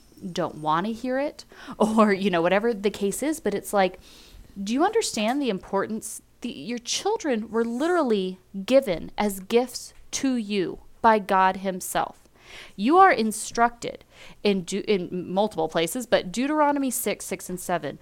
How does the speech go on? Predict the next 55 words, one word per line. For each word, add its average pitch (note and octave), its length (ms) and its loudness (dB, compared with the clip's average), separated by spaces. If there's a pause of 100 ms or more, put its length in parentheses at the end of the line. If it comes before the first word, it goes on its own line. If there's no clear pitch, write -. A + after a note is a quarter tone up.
(180)
when G3 140 0
you G#3 100 2
are G3+ 80 4
given G3+ 320 -2
the C4 100 -2
instruction F#3 440 -4
to F3 120 -10
train A3+ 460 -4
your C#4+ 100 -2
children G3+ 480 -6
up E3+ 240 -2
in E3+ 100 -6
the E3+ 60 -4
ways E3 440 -4
of F3 220 -8
the E3 120 -6
Lord, D#3 360 -4 (280)
to A3 160 -4
teach - 400 -8
them G3+ 220 -2
about F#3 460 2
his F#3+ 280 -4
ways F3 420 -2 (280)
when F#3+ 200 0
they F#3+ 140 2
wake F3+ 260 0
up, D#4 240 4
when B3 140 2
they C#4+ 100 2
go C4+ 160 4
to C4+ 80 -2
bed, D#3+ 320 2
when E3 140 -4
you're E3 160 0
at - 80 -4
home, E4 320 4
and F#4 100 0
when C#4 100 2
you're A3+ 120 -2
out A3 140 4
and B3+ 80 -2
about. A3+ 260 2
Literally D4+ 640 2 (280)
all C#4 300 12
the C4 120 4
stinking A#3 440 0
time E3 360 2
is F3+ 160 -4
what's G3 200 -2
being F#3+ 400 0
implied F3+ 580 2
there - 300 -6
by E3 220 2
that E3 200 0
message. - 400 -6